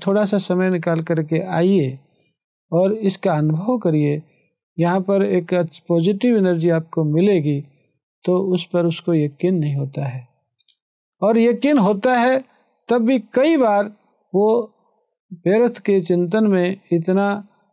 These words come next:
समय दे बैठता है या उसमें इतना मशगूल हो जाता है कि वो सोच भी नहीं सकता कि मुझे कुछ अच्छी एनर्जी के लिए काम करना चाहिए।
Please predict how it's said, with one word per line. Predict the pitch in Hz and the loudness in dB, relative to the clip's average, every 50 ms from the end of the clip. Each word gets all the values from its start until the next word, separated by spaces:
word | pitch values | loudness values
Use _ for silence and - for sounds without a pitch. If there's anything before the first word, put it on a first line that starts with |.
| _ _ | _ _
समय | - - - 180 196 220 226 226 214 | -16 -4 -2 0 2 2 2 2 2
दे | 180 190 185 185 180 165 - - _ _ 170 | 2 0 0 0 -2 -6 -12 -16 _ _ -2
बैठता | 160 165 165 160 - - 185 180 | 0 0 0 -2 -2 -2 -2 0
है | 180 180 180 175 | 0 2 2 2
या | 175 175 170 180 196 185 - _ - | 2 2 0 -2 -4 -8 -12 _ -4
उसमें | 175 165 - - 190 190 185 | -4 -4 -2 -2 -2 0 2
इतना | 175 160 160 185 190 196 190 | 0 0 0 0 0 0 0
मशगूल | 175 160 160 156 - - 190 233 269 233 | 0 0 0 -2 -2 -2 0 2 2 2
हो | 180 165 | 2 2
जाता | 160 156 151 143 160 170 156 | 2 0 -2 -2 -2 -4 -2
है | 151 175 226 254 - _ _ _ _ _ _ _ _ _ _ _ _ _ _ - | -2 -4 -6 -8 -12 _ _ _ _ _ _ _ _ _ _ _ _ _ _ 0
कि | 185 190 | 2 2
वो | 185 180 196 196 | 2 2 2 0
सोच | - - - - 190 202 214 214 220 | 0 -2 -2 0 0 0 0 0 0
भी | 220 214 | 2 2
नहीं | 196 185 180 | 2 2 0
सकता | 170 - 175 170 170 - 190 196 | 0 -2 -4 -4 -2 -2 -2 -2
कि | 185 - - 180 | -2 -2 -2 -2
मुझे | 165 160 156 160 175 170 | 0 0 0 0 0 -2
कुछ | 170 - 160 143 - 156 | -2 -4 -6 -4 -4 -8
अच्छी | 147 - - - 185 | -8 -6 -2 -2 0
एनर्जी | 170 165 165 156 147 151 165 165 | 2 2 0 -2 0 -2 -2 -2
के | - 170 165 | 0 0 0
लिए | 165 165 170 165 | 0 0 -2 -2
काम | 165 156 147 147 147 | -4 -4 -4 -4 -4
करना | 135 - 143 143 147 147 | -4 -4 -4 -4 -4 -6
चाहिए। | 139 - 143 135 120 123 | -6 -6 -8 -8 -8 -10